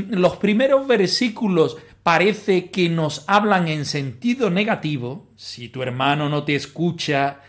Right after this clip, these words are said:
díselo a solas, después toma a dos o más que te ayuden a volverlo a decir, y si no, llévalo a la comunidad,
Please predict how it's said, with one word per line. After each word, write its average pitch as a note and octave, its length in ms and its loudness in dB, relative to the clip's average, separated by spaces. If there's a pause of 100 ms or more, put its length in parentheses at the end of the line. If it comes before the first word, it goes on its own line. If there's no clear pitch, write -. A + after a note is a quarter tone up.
(220)
díselo C#3+ 480 0
a B2+ 80 2
solas, D#3+ 600 0 (260)
después C#3+ 680 -4
toma D#3 500 2
a C3+ 160 0
dos D#3+ 540 4 (200)
o C3+ 140 -4
más E3 480 2 (120)
que D3+ 640 0 (300)
te D3+ 100 2
ayuden D#3+ 640 2
a C#3 100 -2
volverlo C#3 640 2
a C3 60 0
decir, G3 560 0 (160)
y E3 100 -2
si D#3 180 -4
no, E3 140 0
llévalo D#3 480 2
a D3+ 40 6
la E3 140 6
comunidad, F#3 680 4